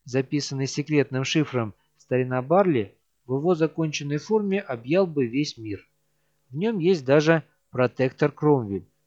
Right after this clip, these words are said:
что говорит о том, что список, скорее всего, создавался до тысяча шестьсот шестидесятого года, то есть до реставрации.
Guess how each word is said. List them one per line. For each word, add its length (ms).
что 220
говорит 340
о 60
том, 320
что 220
список, 420
скорее 380
всего, 260
создавался 840
до 300
тысяча 500
шестьсот 220
шестидесятого 840
года, 440
то 160
есть 200
до 120
реставрации. 720